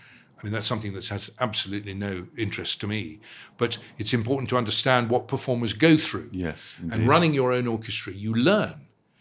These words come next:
Speaker 1: You learn what it is for them to get up and do it night after night.
Speaker 2: Yes.
Speaker 1: And the more familiar and routine things become,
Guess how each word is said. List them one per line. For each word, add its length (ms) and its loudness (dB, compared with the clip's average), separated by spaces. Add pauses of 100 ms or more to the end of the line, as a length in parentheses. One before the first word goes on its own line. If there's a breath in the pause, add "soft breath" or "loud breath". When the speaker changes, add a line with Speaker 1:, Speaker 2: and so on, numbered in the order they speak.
(160 soft breath)
Speaker 1:
You 180 0
learn 320 6
what 200 2
it 140 2
is 160 4
for 120 -4
them 320 -4
to 140 -4
get 200 0
up 140 0
and 120 -4
do 140 4
it 160 -4
night 260 0
after 260 -4
night. 460 -6
Speaker 2:
Yes. 200 -6 (360 loud breath)
Speaker 1:
And 120 0
the 80 2
more 280 6
familiar 520 4
and 160 -4
routine 500 0
things 240 -8
become, 480 -10